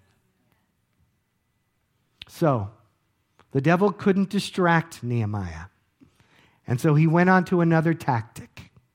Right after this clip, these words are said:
He has several tactics that he uses. When it rains, it pours. And the next tactic he used was fear.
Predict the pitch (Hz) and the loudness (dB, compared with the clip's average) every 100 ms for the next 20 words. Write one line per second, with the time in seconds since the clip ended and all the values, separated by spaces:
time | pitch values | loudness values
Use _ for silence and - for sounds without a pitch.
0 | _ _ _ _ _ _ _ _ - 143 | _ _ _ _ _ _ _ _ 0 0
1 | 143 175 165 156 151 147 143 - 117 95 | 0 0 2 0 0 0 0 -2 -8 -10
2 | - - - _ - 120 117 123 113 90 | -12 -20 -20 _ -8 -4 -2 -2 -4 -10
3 | 82 - _ _ _ _ _ _ _ _ | -18 -20 _ _ _ _ _ _ _ _
4 | _ _ _ _ _ _ _ _ _ _ | _ _ _ _ _ _ _ _ _ _
5 | _ 127 127 107 131 160 175 175 175 175 | _ -2 -2 0 0 2 2 2 0 -2
6 | 123 104 82 - - - - _ _ _ | -10 -8 -10 -14 -18 -20 -20 _ _ _
7 | _ _ _ _ - 120 120 120 - _ | _ _ _ _ -8 -4 -2 -4 -8 _
8 | _ - 139 160 - - 151 135 - 123 | _ -4 0 0 -2 -2 -2 -2 -4 -8
9 | - - 127 127 123 110 98 - - _ | -10 -10 -6 0 0 0 -6 -14 -20 _
10 | _ _ _ _ _ - 117 - 127 110 | _ _ _ _ _ -8 -8 -4 -4 -4
11 | 85 | -6